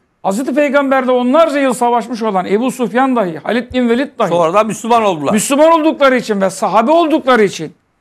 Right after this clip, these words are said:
Speaker 1: Hint gibi Hazreti Hamza Efendimizin ciğerini parçalayıp yemeye çalışan vahşi bir kadın bile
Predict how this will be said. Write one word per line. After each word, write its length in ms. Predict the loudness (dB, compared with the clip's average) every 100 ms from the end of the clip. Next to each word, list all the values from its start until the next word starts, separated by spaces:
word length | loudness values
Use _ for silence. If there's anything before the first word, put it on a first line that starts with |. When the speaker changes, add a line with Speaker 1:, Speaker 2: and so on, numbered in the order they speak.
| _ _ 0
Speaker 1:
Hint 240 | 0 0 -2
gibi 160 | 2
Hazreti 540 | 4 4 2 0 0 0
Hamza 400 | 2 2 4 4
Efendimizin 600 | 4 2 2 2 -2 -4 _ _ _ -4
ciğerini 500 | 2 4 4 2 -2
parçalayıp 680 | 2 0 2 -2 0 -2 -4 -12
yemeye 540 | -6 0 2 4 2 0
çalışan 560 | -2 -4 0 -2 0
vahşi 360 | -2 -2 0 0
bir 100 | 0
kadın 300 | -2 -4 -8
bile 220 | -10